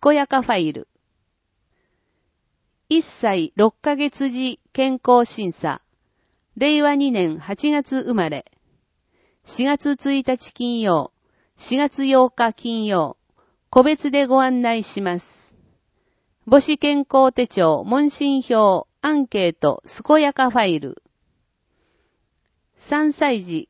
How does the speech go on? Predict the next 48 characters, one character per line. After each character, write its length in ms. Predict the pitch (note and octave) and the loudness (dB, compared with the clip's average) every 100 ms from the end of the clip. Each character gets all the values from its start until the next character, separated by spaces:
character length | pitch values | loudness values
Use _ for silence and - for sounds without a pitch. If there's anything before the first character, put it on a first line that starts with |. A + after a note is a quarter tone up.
| _ | _
健 260 | C#4 D4 C#4+ | -4 -2 0
康 240 | C#4 C4+ | 2 2
診 300 | C4 B3 G3+ | 2 -6 -6
査。 320 | - D#3 C#3 _ _ _ _ _ _ _ _ _ | -6 -8 -8 _ _ _ _ _ _ _ _ _
平 240 | D#4 D#4+ | 0 0
成 320 | - D#4 D4+ | 0 0 0
三 320 | C#4+ D4+ C#4+ | 0 -2 0
十 240 | A#3 G#3+ G3 | 0 -2 -2
一 260 | F#3 - | -4 -6
年 280 | G#3+ E3 D3+ | -4 -4 -4
四 180 | - G#3 | -8 -6
月 340 | B3 C#4 C#4 C4 | -4 -2 -4 -2
生 100 | A#3+ | -2
ま 160 | F3+ | -2
れ。 180 | D3+ - _ _ _ _ _ _ _ _ _ _ | -6 -12 _ _ _ _ _ _ _ _ _ _
四 220 | _ - C4+ | _ -6 -2
月 320 | D4+ - D4 | -2 -2 -2
十 260 | C#4+ D4 | 0 0
五 100 | A3 | 0
日 440 | G3+ F3+ - E3+ E3+ | -2 -4 -6 -8 -6
金 280 | C#4 C4+ C4 | -4 -2 0
曜、 360 | A#3 E3 - _ _ _ _ | 0 0 -4 _ _ _ _
四 220 | - C4 | -6 0
月 260 | D#4 - D4+ | 0 0 2
二 200 | D4+ B3+ | 2 2
十 220 | A#3 G#3 | 0 0
二 120 | G3+ | -2
日 460 | F#3+ E3+ - D#3+ - | -6 -8 -6 -6 -6
金 300 | A#3+ A#3+ A3+ | -6 -4 -2
曜、 320 | F#3+ D3 - _ _ _ _ | 0 -2 -4 _ _ _ _
個 100 | C4 | 2
別 260 | C#4+ D4 C4+ | 2 -2 -2
で 180 | D4 | -2
ご 140 | C4+ C#4 | 2 2
案 220 | C4+ C4 | 2 0
内 220 | B3 A#3+ | -2 -4
し 180 | - G#3+ | -6 -6
ま 180 | G3 G3 | -6 -6
す。 280 | - - _ _ _ _ _ _ _ _ _ - | -10 -20 _ _ _ _ _ _ _ _ _ 0
母 120 | C#4 | 0
子 160 | D#4+ D4+ | 2 -2
健 220 | D4+ D4 | 0 0
康 300 | - C#4+ C#4+ | 2 2 2
手 140 | C4+ | 0
帳、 400 | - G3 E3+ C#3+ | 0 2 2 0
問 260 | G3+ C4+ D4 | -2 0 0
診 320 | - C#4+ C#4 | -2 -2 -2
票、 440 | - B3 A3+ G#3+ | 0 2 2 0